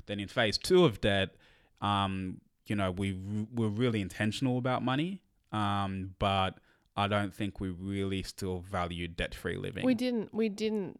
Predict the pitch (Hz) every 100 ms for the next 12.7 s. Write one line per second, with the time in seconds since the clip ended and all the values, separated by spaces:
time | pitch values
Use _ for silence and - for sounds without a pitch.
0 | _ 196 190 185 170 160 170 190 160 -
1 | - 147 - - 156 147 147 143 131 -
2 | 120 - - - - 50 - - _ -
3 | - - 214 175 82 - - _ - 127
4 | 170 160 - 123 117 110 107 104 98 -
5 | _ _ _ _ _ _ _ _ - 120
6 | 110 110 135 - 120 101 107 101 92 -
7 | - 104 101 98 92 95 110 110 107 101
8 | 101 107 90 113 113 110 - - _ _
9 | _ _ 107 - - 107 - 104 - 101
10 | 98 - 92 92 92 90 90 87 - 90
11 | - - 92 - - - 113 - - -
12 | 117 107 110 110 117 110 -